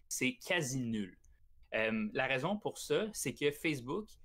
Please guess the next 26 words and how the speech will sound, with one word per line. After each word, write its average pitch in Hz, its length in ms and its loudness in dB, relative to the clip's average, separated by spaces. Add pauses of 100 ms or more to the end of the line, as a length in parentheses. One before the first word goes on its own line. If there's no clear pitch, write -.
(440)
il, 127 880 -2
il 156 80 -2
commence 185 420 0
comme 175 280 0
ça, - 280 2 (720)
puis 156 120 0
il 151 100 0
prend 196 240 0
tout 185 160 6
le 160 60 2
monde, 117 220 0 (360)
ok ? 110 160 -4 (460)
Tu - 160 -8
vas, 139 420 6
tu 123 120 -10
vas 135 60 2
lui 143 80 4
donner, 147 220 2
mettons, 165 360 0
genre, 113 280 2
euh, 98 120 0
je - 100 -10
sais 104 60 -8
pas, 113 240 2
là, 117 360 0 (1040)
vingt 147 560 0